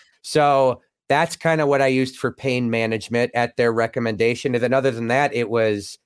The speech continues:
you know, a-, along with maintenance in itself. Um, but it was really just, like, Tylenol, and I was on a Ty-, I, I just toughed it out, man,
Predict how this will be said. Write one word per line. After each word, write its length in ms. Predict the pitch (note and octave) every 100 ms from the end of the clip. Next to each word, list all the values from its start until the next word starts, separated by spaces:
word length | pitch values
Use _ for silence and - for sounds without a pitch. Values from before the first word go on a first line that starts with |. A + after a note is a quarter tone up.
| _ -
you 80 | D3+
know, 100 | D3+
a-, 140 | D#3+
along 340 | D3+ D#3 D#3 C#3+
with 160 | B2+
maintenance 600 | B2+ C3 B2+ A2+ A2 - -
in 180 | B2 A2+
itself. 640 | G2+ - C#3+ G#2 F#2+ - _ _ -
Um, 300 | A#2+ G#2+ G#2
but 200 | C3 C3+
it 120 | C3 C#3+
was 160 | A2+
really 240 | B2 D#3 C3
just, 240 | A#2+ -
like, 240 | A#2 -
Tylenol, 720 | - G#2 A2 A#2 A2+ A2+ A#2 G#2+
and 360 | G2+ F#2+ F#2 - -
I 80 | G#2+
was 160 | A2
on 100 | A#2
a 60 | A2
Ty-, 240 | - A#2+ A#2
I, 180 | C3+ A2+
I 80 | A#2+
just 260 | B2+ -
toughed 260 | - B2 -
it 80 | A2+
out, 220 | A#2+ F2
man, 240 | F2+ F#2